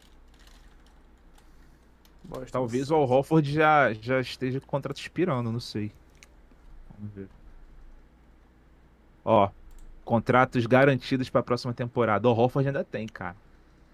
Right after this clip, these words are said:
Speaker 2: Nove ponto cinco. Peyton Pritchard, seis ponto seis.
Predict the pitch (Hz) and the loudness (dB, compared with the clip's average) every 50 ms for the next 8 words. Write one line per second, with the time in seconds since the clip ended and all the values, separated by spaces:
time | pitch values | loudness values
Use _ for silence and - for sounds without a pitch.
0 | _ _ _ _ _ _ _ _ _ _ - 110 113 120 - - 135 131 131 127 | _ _ _ _ _ _ _ _ _ _ -4 -4 -4 -2 -2 0 0 0 0 -2
1 | - - - - 131 139 139 - - - 104 - - - - - - _ _ _ | -6 -8 -8 -6 -4 -4 -4 -6 -10 -14 -14 -14 -16 -20 -20 -20 -20 _ _ _
2 | - _ _ _ _ _ _ _ _ _ - 123 127 127 135 127 123 - 131 135 | -20 _ _ _ _ _ _ _ _ _ 2 2 2 4 4 2 4 4 4 4
3 | 123 - 120 110 104 - - - 165 - - - 127 123 117 - - - 131 143 | 4 4 0 0 -2 -2 0 0 0 0 0 0 -2 -2 -2 -2 0 2 4 4
4 | 151 175 202 202 - - - - - - | 4 4 2 -2 -6 -10 -14 -16 -20 -20